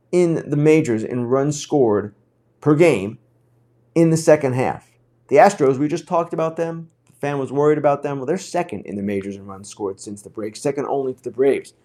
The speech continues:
So the Twins have the offense. They have their starting pitching.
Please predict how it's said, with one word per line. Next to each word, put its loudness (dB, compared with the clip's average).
So 2
the 4
Twins 0
have 6
the 6
offense. 4
They 2
have 6
their 0
starting 0
pitching. -8